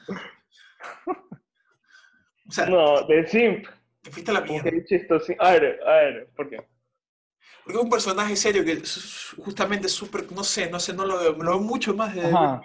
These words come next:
Speaker 1: y me encaja mucho más que, además que no es un tipo que te lo imaginas en un uniforme nazi, o sea, no puede ser un nazi. O sea, peor
Speaker 2: A
Speaker 1: un
Speaker 2: ver.
Speaker 1: nazi tan decorado, o sea, no te, no, no lo ves.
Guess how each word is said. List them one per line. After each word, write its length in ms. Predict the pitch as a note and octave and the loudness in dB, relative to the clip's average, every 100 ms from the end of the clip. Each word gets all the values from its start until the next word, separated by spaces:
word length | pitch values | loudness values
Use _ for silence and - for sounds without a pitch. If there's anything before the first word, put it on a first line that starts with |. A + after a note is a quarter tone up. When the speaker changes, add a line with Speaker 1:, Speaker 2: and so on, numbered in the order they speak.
| - | -12
Speaker 1:
y 80 | E3+ | -10
me 100 | F3+ | -8
encaja 300 | E3+ G#3 F#3+ | -2 0 0
mucho 220 | G3 G3+ | -2 -4
más 140 | G3 | -4
que, 280 | G3 F3 E3+ - _ _ _ | -4 -8 -12 -20 _ _ _
además 240 | D3+ E3 G3+ | -2 -2 0
que 100 | G3+ | -2
no 120 | G3 | -2
es 60 | G#3 | -2
un 100 | G3+ | -2
tipo 200 | G3+ F#3+ | -2 0
que 80 | E3+ | -2
te 80 | E3+ | -4
lo 60 | |
imaginas 320 | D#3+ F#3 F3+ | -4 -6 -6
en 80 | F3 | -8
un 80 | F3 | -10
uniforme 340 | E3 E3 E3 E3 | -10 -8 -6 -4
nazi, 240 | E3 - | -6 -8
o 60 | - | -10
sea, 160 | D#3 | -10
no 180 | D3+ D#3+ | -6 -6
puede 240 | D#3+ F3 D#3+ | 0 0 0
ser 180 | D#3+ D#3+ | -4 -10
un 100 | D#3 | -8
nazi. 320 | D#3+ - - _ _ _ _ _ _ _ _ _ _ _ _ _ D#3 - - _ _ _ _ _ _ _ _ _ _ - | -10 -10 -20 _ _ _ _ _ _ _ _ _ _ _ _ _ -20 -20 -20 _ _ _ _ _ _ _ _ _ _ -14
O 40 | |
sea, 400 | - D#3 D3+ D3 E3 - - _ _ _ _ _ _ | -12 -8 -8 -8 -12 -16 -20 _ _ _ _ _ _
peor 280 | E3+ F3+ A#3 | 0 4 4
Speaker 2:
A 20 | |
Speaker 1:
un 20 | |
Speaker 2:
ver. 80 | G#3 | 4
Speaker 1:
nazi 400 | G3 G#3+ G#3+ G3 | 2 0 0 -2
tan 180 | - B3+ | -2 -2
decorado, 500 | F#3+ F#3 D#3+ F3+ D#3+ | -2 0 2 2 2
o 40 | C#3 | -2
sea, 200 | - E3 | -6 -6
no 140 | E3+ | -6
te, 120 | F3 | -8
no, 280 | E3 D3+ E3 | -8 -6 -8
no 240 | E3+ E3 F3 | -8 -6 -2
lo 140 | F3 | 0
ves. 360 | E3+ F3+ - - | 0 0 -6 -14